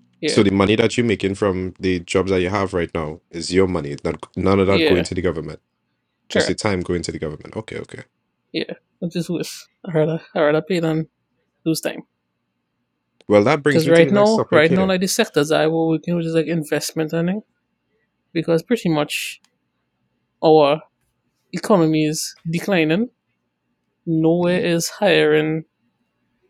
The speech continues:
Speaker 1: other than, like, a needs basis, you know? It's like, you know
Speaker 2: Right.
Speaker 1: how we, every year,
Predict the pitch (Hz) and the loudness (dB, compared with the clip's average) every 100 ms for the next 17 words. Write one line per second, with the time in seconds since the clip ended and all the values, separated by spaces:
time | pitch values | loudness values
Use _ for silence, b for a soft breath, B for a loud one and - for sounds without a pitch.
0 | _ _ _ _ _ _ _ _ - 175 | _ _ _ _ _ _ _ _ 0 4
1 | 160 156 160 165 170 170 165 160 - 160 | 4 4 2 0 0 2 0 -4 -4 -4
2 | - - - - - - _ _ _ _ | -4 -8 -6 -8 -8 -16 _ _ _ _
3 | _ 151 156 190 _ _ _ _ _ _ | _ -2 -2 -4 _ _ _ _ _ _
4 | _ _ _ _ - 160 156 165 165 175 | _ _ _ _ -2 0 2 2 2 2
5 | 160 160 156 165 - 165 160 165 156 156 | 2 0 -2 -2 0 0 2 2 2 2
6 | 151 | -2